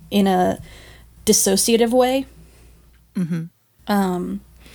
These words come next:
Speaker 1: and you redirect the polar bear's thoughts.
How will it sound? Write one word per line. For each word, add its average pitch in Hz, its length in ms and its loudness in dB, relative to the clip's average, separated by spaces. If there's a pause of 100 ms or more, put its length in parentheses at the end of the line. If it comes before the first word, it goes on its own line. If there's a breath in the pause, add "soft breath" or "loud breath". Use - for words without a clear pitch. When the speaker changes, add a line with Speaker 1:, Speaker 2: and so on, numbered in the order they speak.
(960 loud breath)
Speaker 1:
and 190 720 0 (800)
you 220 840 2 (840)
redirect 202 640 2
the 190 80 -2
polar 180 280 0
bear's - 300 -4
thoughts. - 580 -8